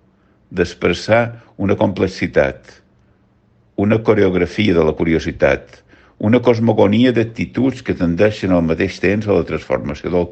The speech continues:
cos i de l'esperit. Som tots diferents, una multiplicitat intensa com interrogació permanent, obertura, creació, invenció de nosaltres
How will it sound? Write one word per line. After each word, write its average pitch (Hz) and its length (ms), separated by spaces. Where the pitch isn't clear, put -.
cos 71 240
i - 320
de 82 80
l'esperit. - 720
Som 110 240
tots 85 240
diferents, 73 880
una 98 160
multiplicitat 95 800
intensa 85 640
com 87 160
interrogació 80 800
permanent, 73 480
obertura, 80 680
creació, 90 720
invenció 90 800
de 78 240
nosaltres 82 840